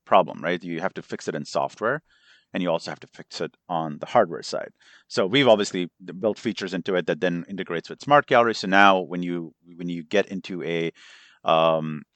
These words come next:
conference room that has a Logitech camera, as an example, in there, it can properly frame the people and automatically switch, so it's not super dizzy. It's a very cool, like, Hollywood almost, like, panning from Joanne to Bob.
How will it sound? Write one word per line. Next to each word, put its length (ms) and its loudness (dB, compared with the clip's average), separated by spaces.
conference 380 0
room 100 -4
that 120 0
has 160 2
a 40 -4
Logitech 440 -2
camera, 320 4
as 80 -6
an 80 -8
example, 380 -6
in 140 -8
there, 180 -2
it 140 4
can 140 2
properly 500 4
frame 480 -2
the 80 -4
people 640 -12
and 180 -2
automatically 420 2
switch, 520 -8
so 80 -6
it's 160 -8
not 160 -2
super 300 -12
dizzy. 380 -2
It's 120 -6
a 60 -6
very 300 -4
cool, 380 0
like, 200 4
Hollywood 440 0
almost, 400 0
like, 320 -2
panning 420 8
from 380 -2
Joanne 580 0
to 60 -16
Bob. 440 0